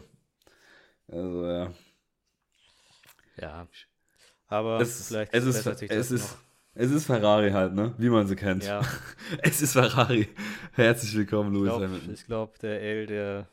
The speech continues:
Speaker 1: der auf jeden Fall <laughs> derjenige jetzt sagen könnte, ja, das, äh,
Speaker 2: Ich müsste mal mit
Speaker 1: same
Speaker 2: dem eine
Speaker 1: procedure as every
Speaker 2: Einzelaufnahme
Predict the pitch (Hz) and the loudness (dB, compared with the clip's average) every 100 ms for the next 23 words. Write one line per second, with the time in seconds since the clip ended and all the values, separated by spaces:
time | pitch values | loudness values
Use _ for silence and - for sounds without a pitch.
0 | _ _ - 107 101 101 - 104 101 110 | _ _ -14 -6 -6 -6 -8 -10 -10 -8
1 | 101 98 98 - - - _ _ _ - | -8 -8 -12 -18 -20 -20 _ _ _ -20
2 | - _ _ - 107 107 104 107 104 104 | -20 _ _ -8 -6 -6 -6 -6 -6 -8
3 | 107 104 104 101 101 101 104 101 101 92 | -10 -10 -8 -10 -10 -12 -14 -12 -14 -16
4 | - 104 98 98 101 - - 127 127 135 | -18 -14 -12 -12 -12 -14 -2 0 2 2
5 | 147 131 127 120 123 123 113 107 120 117 | 0 0 0 4 4 6 4 4 4 2
6 | 113 104 104 104 | 4 2 2 0